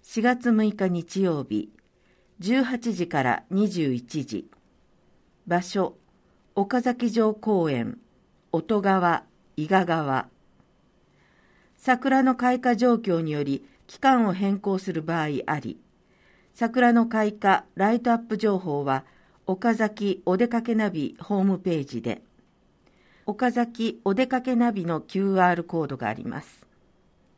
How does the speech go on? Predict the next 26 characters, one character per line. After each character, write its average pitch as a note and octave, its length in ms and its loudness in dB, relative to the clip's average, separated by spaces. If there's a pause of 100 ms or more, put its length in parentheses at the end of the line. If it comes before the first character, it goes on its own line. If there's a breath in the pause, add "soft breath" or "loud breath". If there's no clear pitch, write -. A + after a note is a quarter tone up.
(800 soft breath)
桜 C4 420 0
祭 G3 540 -2
り C#3 80 -14
渋 A#3 220 2
滞 A3+ 320 2
対 G3+ 200 0
策。 - 440 -10 (960 soft breath)
桜 B3+ 400 2
祭 B3 340 2
り - 20 -16
期 - 140 -20
間 F#3+ 240 2
中 F3 260 -2
は D#3+ 320 2
大 C4+ 200 2
き A#3 120 0
な F#3 120 2
混 F3 280 -2
雑 D#3 240 -6
が C#3 260 2
予 D#3 100 -2
想 D#3+ 200 -4
さ D#3 160 -6
れ C3+ 120 -4
ま C3 160 -4
す。 - 180 -18